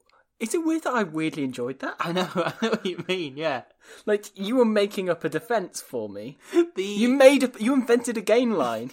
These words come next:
Speaker 2: <laughs> Yeah.
Speaker 1: and I was, I believed it. I wanted to fight for the inches beyond that gain line.
Speaker 2: Um, do you wanna know the ways you could have scored?
Speaker 1: Okay.
Speaker 2: Uh, if you'd kept it in the mall three times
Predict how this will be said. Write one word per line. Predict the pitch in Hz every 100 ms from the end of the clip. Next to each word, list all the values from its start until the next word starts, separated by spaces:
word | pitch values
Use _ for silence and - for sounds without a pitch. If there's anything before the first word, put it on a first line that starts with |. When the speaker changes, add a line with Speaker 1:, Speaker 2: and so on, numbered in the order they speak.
| -
Speaker 2:
<laughs> |
Yeah. | - 185
Speaker 1:
and | 208
I | 240
was, | 233 -
I | 208
believed | 220 208 262 277 -
it. | 127 - - - -
I | 214
wanted | 254 254
to | 262
fight | - 226 220
for | 214
the | 214
inches | 254 269
beyond | 226 190 240 247
that | -
gain | 165 147 135
line. | 120 110 135 _ _ - - 330
Speaker 2:
Um, | 320 170 180 180 180 - -
do | 175
you | 220
wanna | 233
know |
the | 220
ways | 202
you | 185
could | 180
have | 170
scored? | - 147 - -
Speaker 1:
Okay. | 131 147 113 _ _ _ -
Speaker 2:
Uh, | 143 156
if | -
you'd | 160
kept | - 240
it | 190
in | 185
the | 170
mall | 151 123
three | - 147
times | 143 143 113 95 113